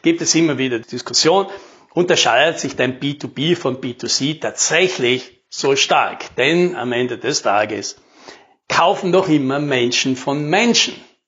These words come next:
Egal, ob sie jetzt als Privatpersonen da sind oder eben als Vertreter eines Unternehmens.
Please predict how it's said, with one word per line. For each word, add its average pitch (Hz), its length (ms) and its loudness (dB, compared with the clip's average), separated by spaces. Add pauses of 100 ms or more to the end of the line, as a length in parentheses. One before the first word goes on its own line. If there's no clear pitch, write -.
(200)
Egal, 135 540 0
ob - 160 -4
sie 107 260 -4
jetzt 120 380 0
als 120 180 -8
Privatpersonen 135 880 0
da 123 220 2
sind 139 320 -2
oder 202 420 2
eben 147 300 0
als 127 320 0
Vertreter 113 560 -4
eines 117 320 -4
Unternehmens. 160 600 0